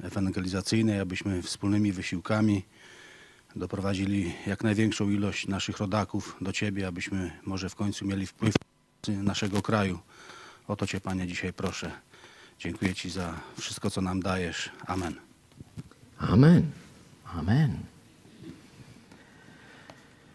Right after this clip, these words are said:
Speaker 2: Jesteśmy trzeci rozdział w niebie, o tak powiem, a jeśli chodzi o Księgę Apokalipsy, to rozdział,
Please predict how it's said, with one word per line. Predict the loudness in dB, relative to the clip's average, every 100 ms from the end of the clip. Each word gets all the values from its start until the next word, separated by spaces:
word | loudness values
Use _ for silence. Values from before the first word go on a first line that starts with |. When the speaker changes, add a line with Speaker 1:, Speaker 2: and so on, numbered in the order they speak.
| -20 _ _ _ 8
Speaker 2:
Jesteśmy | 8 10 8 10 12 12 10 2 -8 -10 -12 -12 -14 -16 -20 _ _ _ 0
trzeci | 8 8 10
rozdział | 10 10 10 8 10
w | 10
niebie, | 8 6 -2 -6 -10 -6
o | -2
tak | -4
powiem, | 0 4 6 6 4 0 -2
a | 0 2 2 2
jeśli | 0 2 2
chodzi | 4 6 4
o |
Księgę | 4 4 6 6
Apokalipsy, | 4 4 4 4 6 4
to | 6
rozdział, | 6 8 8 8